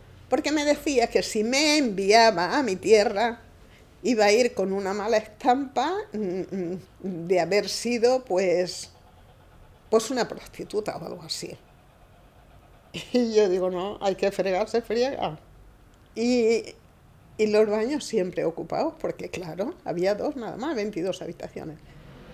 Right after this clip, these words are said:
Y siempre igual, siempre igual, siempre igual, siempre igual. Y ella tenía una llave maestra y entraba en las habitaciones y por todo. A mí me han regalado muchas medias y tal.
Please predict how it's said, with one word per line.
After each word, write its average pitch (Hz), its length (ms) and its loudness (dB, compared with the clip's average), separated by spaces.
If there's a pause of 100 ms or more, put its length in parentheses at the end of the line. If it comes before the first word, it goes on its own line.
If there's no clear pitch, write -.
(240)
Y 185 100 -8
siempre 208 340 0
igual, 175 280 0
siempre 165 340 -8
igual, 165 200 -12
siempre 156 320 -14
igual, 156 200 -14
siempre - 340 -18
igual. - 260 -20 (640)
Y 220 140 2
ella 196 280 4
tenía 185 260 -2
una 185 220 0
llave 185 800 2
maestra 226 800 -2
y 233 120 -2
entraba 165 380 -2
en 151 100 -8
las 156 160 -4
habitaciones 165 640 -6
y 170 40 -4
por 170 220 -6
todo. 190 420 -6 (520)
A 180 60 -6
mí 196 140 -4
me 185 100 -4
han 196 140 -4
regalado 185 380 0
muchas 175 340 -8
medias 220 800 -4
y 170 80 -4
tal. - 260 -10